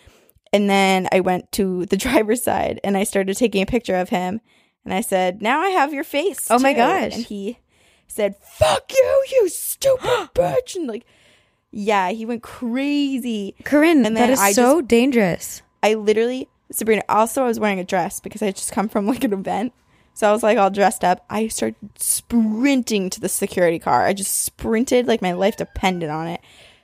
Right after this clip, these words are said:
Speaker 1: Well, it, it might have. I think they were trying to sell me into sex slavery, to be quite honest.
Speaker 2: Yeah, that doesn't
Speaker 1: Um,
Speaker 2: Yikes.
Speaker 1: yeah, so I ran up to the security car, got the security, and then they came back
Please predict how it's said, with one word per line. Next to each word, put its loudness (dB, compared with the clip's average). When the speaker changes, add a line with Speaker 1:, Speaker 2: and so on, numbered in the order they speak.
Speaker 1:
Well, 6
it, 2
it 4
might 2
have. -2
I -4
think 0
they 4
were 2
trying -2
to -6
sell -2
me -6
into -8
sex -4
slavery, -6
to -18
be -6
quite -6
honest. -10
Speaker 2:
Yeah, 6
that 2
doesn't 2
Speaker 1:
Um, -2
Speaker 2:
Yikes. 0
Speaker 1:
yeah, 4
so 0
I 4
ran 0
up -6
to -18
the -2
security -2
car, -2
got 2
the 0
security, -2
and 0
then 0
they 2
came -2
back -2